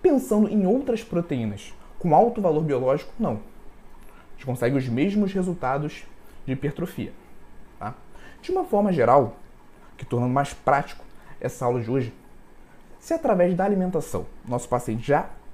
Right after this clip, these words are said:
alcança as recomendações para hipertrofia, não existe a necessidade do whey protein. Eu falo isso porque existe essa discussão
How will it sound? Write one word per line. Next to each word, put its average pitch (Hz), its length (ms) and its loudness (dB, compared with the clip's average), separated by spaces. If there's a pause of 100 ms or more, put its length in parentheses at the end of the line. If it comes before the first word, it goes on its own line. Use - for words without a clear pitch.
(420)
alcança 131 640 0
as 131 80 -4
recomendações 123 640 -2
para 139 180 0
hipertrofia, 131 560 -4 (280)
não 208 220 4
existe 156 500 0 (420)
a 131 100 -4
necessidade 131 680 0 (320)
do - 40 -4
whey 135 80 2
protein. 131 300 -6
Eu 180 80 -6
falo 220 240 2
isso 208 220 -2
porque 175 220 -4
existe 170 220 -2
essa 180 140 -4
discussão 131 580 -4